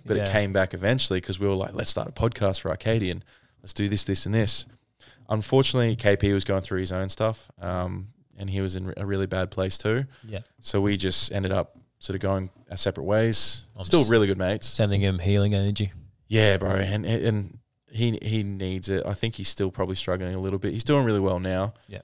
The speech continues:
Speaker 1: I'm grateful for him and grateful for his partner who's looking after him too. But,
Speaker 2: Mm.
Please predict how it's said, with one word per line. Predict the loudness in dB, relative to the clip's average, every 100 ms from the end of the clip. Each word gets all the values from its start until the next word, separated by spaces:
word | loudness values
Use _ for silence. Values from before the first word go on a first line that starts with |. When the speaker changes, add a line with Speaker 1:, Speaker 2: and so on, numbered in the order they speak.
| _ -20
Speaker 1:
I'm | -20 -20 _
grateful | -2 -2 -6
for | -2 0
him | 0
and | -2 -6 -10 _ _ -20 -4
grateful | -2 -2
for | -6 -2 0
his | -2 -4
partner | -4 0 0 -2
who's | -4 -6
looking | -6 -6
after | -6 -6 -8
him |
too. | -4 -2 0
But, | 2 0 0
Speaker 2:
Mm. | -8 _ -20